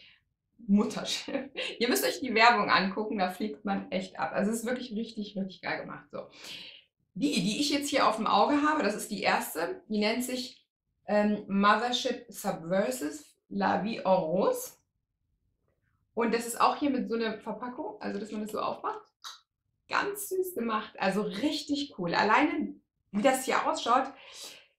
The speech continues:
dass man sowas in der Kollektion hat, ist einfach schon der Hammer. Ähm, ich zeig sie euch gleich mal, erstmal kurz alle zusammen, <laughs> dann gleich einzeln. Und zwar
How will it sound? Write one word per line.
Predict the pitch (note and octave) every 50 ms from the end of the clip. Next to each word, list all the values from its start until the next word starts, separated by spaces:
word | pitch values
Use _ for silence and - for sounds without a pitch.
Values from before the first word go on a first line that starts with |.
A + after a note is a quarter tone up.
| _ _ _ _
dass | G#3+ G#3+ -
man | A#3+ A#3 A3+
sowas | G#3 C4 C#4+ D4 C#4+ -
in | A3+ A#3+
der | A3+ -
Kollektion | - B3 A3+ - - - C#4 C#4 C#4+ C#4 A#3+
hat, | A3+ A3 -
ist | G#3 -
einfach | - F#3+ A3+ A3 G3 - -
schon | - - G#3+ G3+
der | G3+ G3 F#3
Hammer. | E3+ D3+ C#3 - - - - - - - - - -
Ähm, | - G#3+ G#3+ G#3+ A3 A3+ A3+ A3+ A3+ A3+ A3+ A3+ A3+ A3 A3+ A3 - - - - _ _ _ _ _ _ _ _ _ _ _ _ _ _ _ _
ich | G#3+ - -
zeig | - C#4 C#4 C#4+
sie | - - G#3+ - -
euch | G#3+ A#3 - -
gleich | - A3 G#3+ A3
mal, | A3+ G#3 G#3 - - - _ _ _
erstmal | - B3+ C4 C4+ B3+ C4+
kurz | C4+ C4+ -
alle | - G#3 B3+ C#4+
zusammen, | - - A3+ - A#3 B3 B3+ C#4+ C#4+
<laughs> | C#4
dann | C4 A3+ G#3+
gleich | A3+ A3+ - - -
einzeln. | G#3+ A3 G#3 - - F#3 F3+
Und | G3+ F#3+
zwar | - A3 A3+